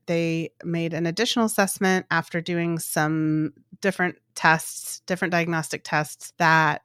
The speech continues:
the reason that he had acid reflux was because he had a gut flora imbalance and he had some bad bacteria that weren't causing him to have some, like, loose stools or anything that they would have interpreted as abnormal, but the, the diagnostic showed us that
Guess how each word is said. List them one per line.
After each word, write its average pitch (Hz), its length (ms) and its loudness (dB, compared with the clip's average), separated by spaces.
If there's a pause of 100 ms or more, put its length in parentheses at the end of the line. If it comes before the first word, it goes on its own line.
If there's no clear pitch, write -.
the 165 100 -4
reason 170 480 2
that 151 160 -2
he 165 180 -4
had 156 200 -4
acid - 340 -8
reflux 233 500 -4
was 170 200 -8
because 147 580 -6
he 165 180 -6
had 147 200 -4
a 143 40 -6
gut - 320 -2
flora 147 380 -6
imbalance - 920 -6
and 151 320 -4
he 156 160 -8
had 160 160 -4
some 151 200 -4
bad 147 280 -4
bacteria 147 800 -2
that - 260 -2
weren't 180 360 -4
causing 190 500 0
him 165 280 -6
to 160 140 -8
have 160 280 -2
some, 165 460 -6 (120)
like, 165 280 0
loose 202 300 0
stools 226 340 2
or 214 80 4
anything 202 400 2
that 185 140 0
they 180 120 2
would 185 160 0
have 180 180 0
interpreted 170 580 0
as 160 160 -2
abnormal, 160 720 -2
but 147 360 -2 (300)
the, 151 220 -4 (180)
the 160 80 -16
diagnostic 147 640 -4
showed 147 280 -2
us - 200 -6
that - 260 -6